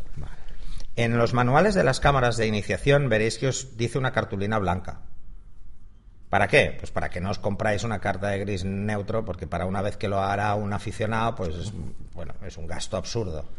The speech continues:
Speaker 2: Pero en las cámaras profesionales veis que siempre hablan de una ca-, carta de gris neutro. O sea,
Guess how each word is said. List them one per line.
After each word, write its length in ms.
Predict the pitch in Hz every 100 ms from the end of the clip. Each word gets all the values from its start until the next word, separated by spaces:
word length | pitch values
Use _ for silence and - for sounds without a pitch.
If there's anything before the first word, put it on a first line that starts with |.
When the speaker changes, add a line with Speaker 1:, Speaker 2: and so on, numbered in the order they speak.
| - - - -
Speaker 2:
Pero 180 | 120 117
en 80 |
las 160 | 110 -
cámaras 300 | 123 139 131
profesionales 540 | 143 139 120 127 151
veis 180 | 117 123
que 80 | -
siempre 260 | 123 104 107
hablan 280 | 107 117
de 60 | 107
una 140 | 98
ca-, 260 | 87 87 85 -
carta 280 | - 85 90
de 80 | 92
gris 200 | 87 85
neutro. 400 | 78 76 - - - - - - - - -
O 40 |
sea, 280 | 110 92